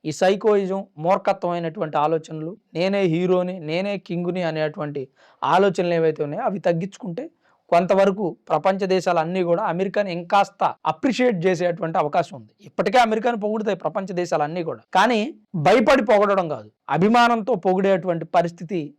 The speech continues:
అమెరికా తెచ్చుకోగలగాలి. గ్రీన్లాండ్ని ఆక్రమిస్తా, ఇరాన్ నాశనం చేస్తా, ప్రపంచ దేశాలన్నీ అ-, అవమానిస్తున్నటువంటి పాకిస్తాన్ని తీసుకొచ్చి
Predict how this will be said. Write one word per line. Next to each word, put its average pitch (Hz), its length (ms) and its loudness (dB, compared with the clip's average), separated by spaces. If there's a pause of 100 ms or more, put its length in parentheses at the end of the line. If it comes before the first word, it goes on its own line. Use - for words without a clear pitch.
(160)
అమెరికా 180 320 0
తెచ్చుకోగలగాలి. 147 800 -6
గ్రీన్లాండ్ని 160 520 2
ఆక్రమిస్తా, 147 600 -8 (640)
ఇరాన్ 156 360 0
నాశనం 147 400 -6
చేస్తా, 135 380 -6 (120)
ప్రపంచ 185 380 2
దేశాలన్నీ 175 840 2
అ-, 151 240 0 (280)
అవమానిస్తున్నటువంటి 165 1120 -2 (300)
పాకిస్తాన్ని 170 600 0
తీసుకొచ్చి 147 640 -8